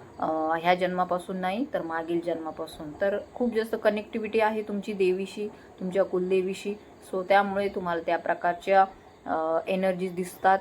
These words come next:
त्या प्रकारचे स्वप्न दिसतात, त्या प्रकारच्या घटना दिसतात किंवा त्या प्रकारचे प्रसंग वारंवार तुमच्या जीवनामध्ये घडत असतात. So, इथे तुम्हाला,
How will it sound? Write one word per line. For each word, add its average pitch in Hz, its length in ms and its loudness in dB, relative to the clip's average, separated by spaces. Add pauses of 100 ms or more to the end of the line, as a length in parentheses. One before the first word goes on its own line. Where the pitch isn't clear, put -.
त्या 175 100 2
प्रकारचे 165 500 -4
स्वप्न 185 400 -4
दिसतात, 190 440 0
त्या 175 100 0
प्रकारच्या 170 520 -4
घटना 175 400 -2
दिसतात 190 380 0 (480)
किंवा 180 240 2
त्या 208 180 6
प्रकारचे 196 500 4
प्रसंग 226 640 0
वारंवार 202 460 6
तुमच्या 180 300 -8
जीवनामध्ये 165 540 -8
घडत 185 320 4
असतात. 160 300 -4 (220)
So, 175 220 2
इथे 180 240 -6
तुम्हाला, 180 400 4